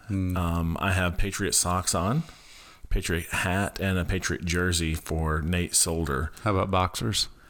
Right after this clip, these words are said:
Speaker 2: Don't have Patriot boxers, but
Speaker 1: Hmm.
Speaker 2: that's, you know,
Speaker 1: Not a
Speaker 2: that's
Speaker 1: real
Speaker 2: on,
Speaker 1: fan, then.
Speaker 2: that's not, that's, it's on the list. So
Speaker 1: Oh.
Speaker 2: it, <laughs> so if you wanna send me some Patriot boxers, I'll, I guess I'll take them.
Speaker 1: I don't.
Speaker 2: <laughs>
Speaker 1: I'll let you
Speaker 2: Um,
Speaker 1: handle that, or,
Speaker 2: yeah.
Speaker 1: or maybe Jill.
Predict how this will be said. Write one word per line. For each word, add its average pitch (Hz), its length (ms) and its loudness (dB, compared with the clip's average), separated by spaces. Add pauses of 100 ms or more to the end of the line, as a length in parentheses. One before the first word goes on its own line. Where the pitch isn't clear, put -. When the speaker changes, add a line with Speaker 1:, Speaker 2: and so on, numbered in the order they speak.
(300)
Speaker 2:
Don't 139 260 4
have 139 280 4
Patriot 123 360 2
boxers, 87 520 2
but 92 220 2
Speaker 1:
Hmm. 90 80 -2
Speaker 2:
that's, 113 420 2
you 110 80 0
know, 107 80 6
Speaker 1:
Not 101 40 4
a 101 40 4
Speaker 2:
that's 95 80 4
Speaker 1:
real 98 120 6
Speaker 2:
on, - 80 2
Speaker 1:
fan, 95 260 4
then. 90 180 2
Speaker 2:
that's 120 220 4
not, 127 400 2
that's, 107 240 2
it's 117 180 2
on 160 140 4
the 151 80 6
list. 117 400 4
So 113 440 4
Speaker 1:
Oh. 123 140 0
Speaker 2:
it, 143 60 2
<laughs> - 80 -6
so 165 140 4
if 160 260 4
you 226 100 6
wanna 196 220 6
send 185 260 6
me 175 80 4
some 151 260 2
Patriot 135 440 0
boxers, 120 440 4
I'll, 104 240 2 (120)
I 101 80 2
guess 104 200 2
I'll 80 140 0
take 98 240 -2
them. 117 160 0 (100)
Speaker 1:
I 104 100 2
don't. 92 360 0 (560)
Speaker 2:
<laughs> - 600 -2
Speaker 1:
I'll 127 100 6
let 139 220 4
you 135 60 4
Speaker 2:
Um, 110 60 4
Speaker 1:
handle 98 240 4
that, 95 240 6
or, 104 120 6
Speaker 2:
yeah. 104 240 4
Speaker 1:
or 117 60 6
maybe 110 260 4
Jill. 87 320 2